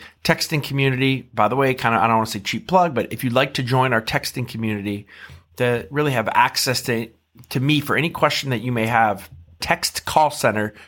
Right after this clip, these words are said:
to eight one four, two four seven, zero three six six, and then I'll take you through the process to kinda get signed up for that. But anyway,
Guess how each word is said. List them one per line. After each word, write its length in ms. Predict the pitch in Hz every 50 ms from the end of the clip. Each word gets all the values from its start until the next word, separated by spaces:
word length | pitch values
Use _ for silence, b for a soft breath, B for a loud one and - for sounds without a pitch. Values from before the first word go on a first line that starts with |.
| B _
to 160 | - 147 135 -
eight 180 | 135 143 151 143
one 180 | 151 156 139 135
four, 380 | - - 127 123 123 120 113 113 -
two 160 | - - 151
four 240 | 131 - 143 139 131
seven, 380 | - - 127 120 113 120 120
zero 240 | 113 113 120 117 120
three 200 | 117 - 120 117
six 300 | 113 - - 117 117 -
six, 300 | - 107 107 - - - B B B B B B B B B
and 140 | - 117 120
then 80 | 117
I'll 100 | 113 113
take 220 | 113 - 131 117 -
you 80 | 117
through 120 | - 127 110
the 40 | 104
process 440 | - - 117 107 - - 110 -
to 60 | - 110
kinda 220 | - 117 110 107
get 100 | 101 98
signed 280 | - - 107 101 98 101
up 120 | 95 -
for 100 | - 104
that. 280 | 104 98 85 - - _ _ _ _
But 120 | - 127 151
anyway, 340 | 165 147 131 120 113 113